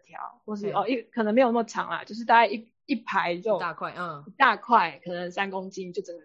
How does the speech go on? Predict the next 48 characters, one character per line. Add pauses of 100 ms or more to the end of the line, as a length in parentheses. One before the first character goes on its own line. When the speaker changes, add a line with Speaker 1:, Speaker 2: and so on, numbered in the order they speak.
Speaker 1:
放
进
火
炉
里
面。 (840)
不
切。
Speaker 2:
不
需
要， (180)
不
需
要
切，
Speaker 1:
不
切。
Speaker 2:
不
腌，
不
腌
调
味
什
么
的
嘞？ (280)
Speaker 1:
调
味
就
是
撒
盐。 (1200)
只
有
盐。
Speaker 2:
撒
在
上
面，
然
后
再
下
去
烤，
这
样。